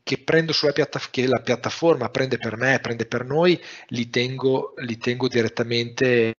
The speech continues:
eh, direttamente collegati al, ehm, al D B. Eh, non li memorizzo in uno storage account, però, mm, nulla ti vieta di farlo, ecco.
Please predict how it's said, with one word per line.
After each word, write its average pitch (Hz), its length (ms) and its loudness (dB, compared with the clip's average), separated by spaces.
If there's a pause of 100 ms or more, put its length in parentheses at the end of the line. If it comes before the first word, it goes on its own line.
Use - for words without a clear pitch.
(160)
eh, 104 1080 -4
direttamente 123 580 0
collegati 120 560 2
al, 110 260 -2
ehm, 98 960 -8 (100)
al 104 140 -8
D 98 100 -12
B. 117 220 -6 (480)
Eh, 101 320 -6
non 117 200 -4
li 113 180 0
memorizzo 117 440 0
in 120 60 -4
uno 113 80 -2
storage 117 320 0
account, 120 320 0
però, 131 580 2
mm, 107 760 -18
nulla 107 240 -8
ti - 120 -12
vieta 107 240 -6
di 104 100 -10
farlo, 107 480 0
ecco. - 300 -10